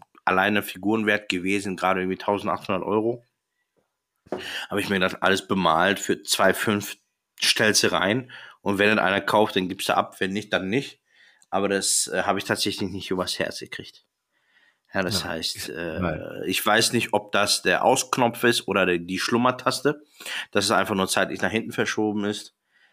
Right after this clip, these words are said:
Speaker 1: Ähm,
Speaker 2: Das Problem bei dir ist, du musst, glaub ich, länger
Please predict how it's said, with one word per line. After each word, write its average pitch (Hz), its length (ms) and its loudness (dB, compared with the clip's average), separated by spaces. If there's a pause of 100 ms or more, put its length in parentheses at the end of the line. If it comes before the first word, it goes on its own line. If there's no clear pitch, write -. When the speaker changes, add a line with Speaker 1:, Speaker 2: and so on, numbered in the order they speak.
(240)
Speaker 1:
Ähm, 92 640 0
Speaker 2:
Das 123 120 -2
Problem 147 480 4
bei 233 120 2
dir 202 240 4
ist, 202 200 0
du 151 80 4
musst, 170 280 2
glaub 151 260 6
ich, 156 200 2
länger 190 840 4